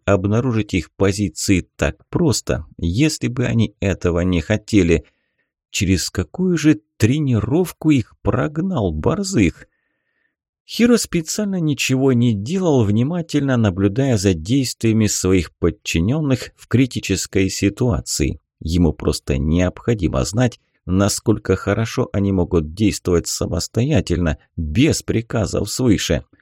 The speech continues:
И стоит отметить, все три заместителя смогли его удивить. Нет, наоборот, в их навыках и способностях парень уже давно не сомневался, а стал ещё больше уважать их.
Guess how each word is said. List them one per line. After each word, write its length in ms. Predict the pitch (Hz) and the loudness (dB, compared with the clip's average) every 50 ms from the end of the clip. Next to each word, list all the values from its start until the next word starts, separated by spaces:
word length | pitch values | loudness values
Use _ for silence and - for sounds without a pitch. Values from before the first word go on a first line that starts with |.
| _ _ _ _ _ _ _ _ _ | _ _ _ _ _ _ _ _ _
И 160 | - 113 104 | 2 2 2
стоит 520 | 87 - - - _ - 98 82 78 76 - | 2 0 -4 -6 _ 0 2 2 2 2 0
отметить, 640 | 71 - - 104 131 143 113 - - - - - _ _ | -2 -2 -2 -2 -2 -2 -4 -8 -10 -12 -14 -18 _ _
все 420 | _ - - - - - 107 95 85 | _ -8 -6 -2 0 2 2 2 2
три 240 | - - 80 92 | 0 -2 -2 -2
заместителя 800 | 82 80 87 78 76 71 - - - 135 - 135 - 123 123 110 - - | 0 0 0 0 0 -2 -4 -6 -6 -4 -2 0 2 2 2 2 0 -4
смогли 720 | 110 - - - - 95 104 139 165 143 123 104 117 117 | -8 -6 -4 -2 -2 0 0 -2 -4 -6 -4 -4 -2 -2
его 400 | 107 104 107 101 107 87 - - _ _ | 0 0 2 2 2 2 0 -2 _ _
удивить. 640 | - 107 107 104 120 113 90 76 - - - - - _ _ _ _ _ _ _ _ _ _ _ | 0 0 2 2 2 2 2 0 -2 -4 -10 -16 -16 _ _ _ _ _ _ _ _ _ _ _
Нет, 480 | 82 87 101 104 92 - - - _ _ _ _ _ _ _ _ | 2 4 4 4 4 2 0 -6 _ _ _ _ _ _ _ _
наоборот, 640 | - 67 64 69 76 80 87 113 127 113 87 - - | -8 -4 -2 -2 0 0 0 2 4 4 2 2 2
в 80 | 82 | 0
их 180 | 85 76 - - | 0 0 0 -2
навыках 480 | - 90 92 87 80 - 87 80 - - | -2 2 2 2 2 0 -2 -4 -4 -6
и 40 | |
способностях 920 | 76 - - - 73 - - 95 101 - - 101 95 - - - 85 - - _ _ | -10 -8 -6 -4 -4 -2 0 0 0 0 0 -2 -4 -2 -2 -2 -2 -2 -4 _ _
парень 300 | - 87 87 92 90 85 | 0 2 2 2 2 0
уже 180 | 85 80 95 87 | 2 0 0 0
давно 260 | - 87 92 98 98 | 0 0 0 0 0
не 160 | 101 104 104 | 0 0 0
сомневался, 800 | 101 - 101 110 113 120 139 170 190 143 98 - - 90 87 - - - _ _ _ _ | -2 -2 -4 -4 -2 -4 -4 -2 -2 -2 -2 0 0 0 0 0 -6 -18 _ _ _ _
а 120 | - 90 87 | -2 -2 0
стал 380 | - - - - 170 175 160 | -2 -6 -6 -4 -4 -2 -2
ещё 560 | 120 98 107 123 120 - - - - 120 131 | -2 -2 0 0 0 0 -2 -2 0 0 0
больше 640 | 127 101 82 85 92 113 135 127 113 - - - - - | 0 -4 -8 -6 -2 0 0 0 0 0 -2 -2 -2 0
уважать 640 | - 107 107 110 127 131 131 151 196 156 95 - - | 0 0 2 2 2 0 -2 -2 -2 -2 0 2 2
их. 180 | 87 80 - | 0 0 -2